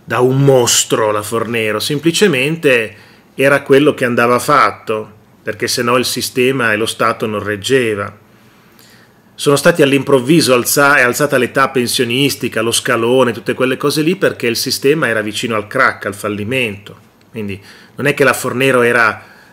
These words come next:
eh, un'entità ma-, eh,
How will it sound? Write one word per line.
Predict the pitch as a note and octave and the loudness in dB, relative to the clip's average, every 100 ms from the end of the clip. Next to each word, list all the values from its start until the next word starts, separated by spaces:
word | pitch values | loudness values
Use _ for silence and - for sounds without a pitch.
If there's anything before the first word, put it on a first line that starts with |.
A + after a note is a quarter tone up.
| - | -12
eh, | A2+ A2 A2 G#2+ G#2 G2+ G2 G2 - - | -6 -4 -2 -2 -2 -2 -2 -6 -10 -6
un'entità | B2 C#3 C3+ - B2+ C#3+ C#3 | 0 0 0 -4 -2 2 2
ma-, | C3+ C3 | 2 -2
eh, | A#2 A#2+ A#2 | -2 -4 -6